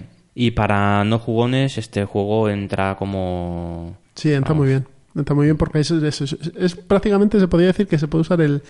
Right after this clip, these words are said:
Speaker 2: el mismo principio para niños que para no jugones. Es algo muy, es muy vistoso, muy sencillo y que no es largo.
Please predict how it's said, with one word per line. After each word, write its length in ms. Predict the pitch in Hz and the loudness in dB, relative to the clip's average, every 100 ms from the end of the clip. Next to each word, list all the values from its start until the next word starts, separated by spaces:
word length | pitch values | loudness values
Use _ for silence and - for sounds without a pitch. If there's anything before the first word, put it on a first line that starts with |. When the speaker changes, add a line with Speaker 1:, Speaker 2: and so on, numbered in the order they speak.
| - | -2
Speaker 2:
el 160 | 151 | 2
mismo 280 | 151 165 190 | 4 4 4
principio 360 | 180 175 175 156 | 2 2 2 2
para 160 | 147 | 2
niños 280 | 151 190 208 | 2 2 2
que 100 | 175 | 0
para 140 | 151 143 | 0 2
no 100 | 151 | 0
jugones. 420 | 147 131 127 123 | 0 0 -2 -2
Es 180 | 139 - | -4 -2
algo 200 | 180 165 | 0 2
muy, 160 | 160 185 | 4 2
es 180 | 190 147 | 2 2
muy 180 | 160 202 | 2 4
vistoso, 500 | 196 - 214 214 202 | 2 2 0 2 0
muy 220 | 185 175 | 0 -2
sencillo 720 | 175 180 175 208 202 202 202 - | 2 0 2 0 4 4 2 0
y 180 | 156 | -6
que 340 | 139 147 143 143 | -4 -2 0 2
no 540 | 143 143 147 151 160 | 2 2 2 4 4
es 100 | 147 | 2
largo. 380 | 143 131 123 127 | 0 -2 -2 -6